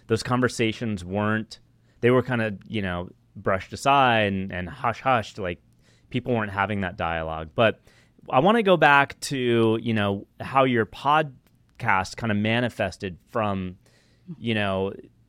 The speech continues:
your own pain and trauma. You, you described,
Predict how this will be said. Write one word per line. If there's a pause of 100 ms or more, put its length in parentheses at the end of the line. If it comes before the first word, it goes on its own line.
(180)
your
own
pain
and
trauma.
You, (100)
you
described,